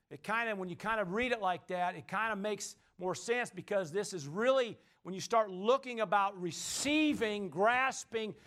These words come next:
it's about, it's about being more aggressive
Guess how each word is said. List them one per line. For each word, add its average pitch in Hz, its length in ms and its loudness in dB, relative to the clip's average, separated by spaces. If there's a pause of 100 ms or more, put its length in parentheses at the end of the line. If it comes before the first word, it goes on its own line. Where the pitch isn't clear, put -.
(140)
it's 196 160 -4
about, 214 340 4
it's 202 120 -12
about 196 380 2
being 220 280 -4
more 240 260 8
aggressive 214 920 0